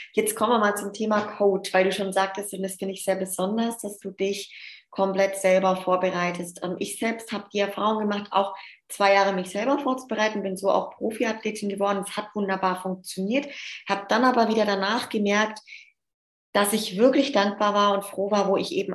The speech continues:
einige Themen wieder abgegeben habe und irgendwo ein bisschen eine Mitsteuerung und Kontrolle von außen hatte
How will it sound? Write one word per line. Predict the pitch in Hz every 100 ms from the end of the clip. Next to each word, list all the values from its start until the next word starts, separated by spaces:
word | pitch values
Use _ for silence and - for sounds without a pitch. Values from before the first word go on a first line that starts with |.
| -
einige | 196 220 220 -
Themen | - 202 202 196 190
wieder | 196 190 190 -
abgegeben | 180 185 - 175 180 175 175
habe | 175 165 170 175
und | 185 190
irgendwo | 214 208 196 202
ein | 196
bisschen | - 101 - 196
eine | 190
Mitsteuerung | 208 - - 202 208 196 202 196
und | 185
Kontrolle | 190 185 190 185
von | 185 180
außen | 190 208 208
hatte | 196 196